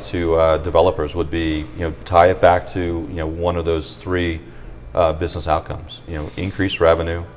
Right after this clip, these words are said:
improve profits, or boosting effectiveness. There's a fourth one that we haven't really talked about yet, uh, which is, you know, the traditional view of data monetization,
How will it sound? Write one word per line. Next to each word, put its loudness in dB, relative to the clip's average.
improve -2
profits, 2
or -2
boosting -4
effectiveness. -6
There's 2
a -2
fourth 4
one 0
that -2
we -2
haven't -2
really -2
talked 2
about -4
yet, -6
uh, 2
which -6
is, -8
you -8
know, -6
the -4
traditional -4
view -4
of -4
data -2
monetization, -4